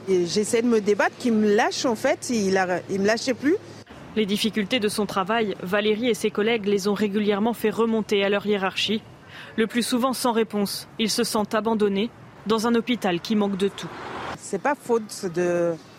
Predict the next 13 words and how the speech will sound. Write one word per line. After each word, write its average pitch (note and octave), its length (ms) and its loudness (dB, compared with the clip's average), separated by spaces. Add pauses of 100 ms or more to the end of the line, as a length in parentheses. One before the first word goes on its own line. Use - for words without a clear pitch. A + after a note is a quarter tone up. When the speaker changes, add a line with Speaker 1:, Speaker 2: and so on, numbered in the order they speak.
(720)
Speaker 1:
de F#3 60 0
demander G#3 360 2
de G3+ 100 -2
l'aide, F3 200 2
hein. F3+ 220 -2
C'est - 340 -10
de E3 100 -2
réclamer G3+ 880 2
et F3+ 60 2
encore F3 540 0
jusqu'à E3 340 -4
aujourd'hui. F3 680 -2
Euh, D#3+ 160 0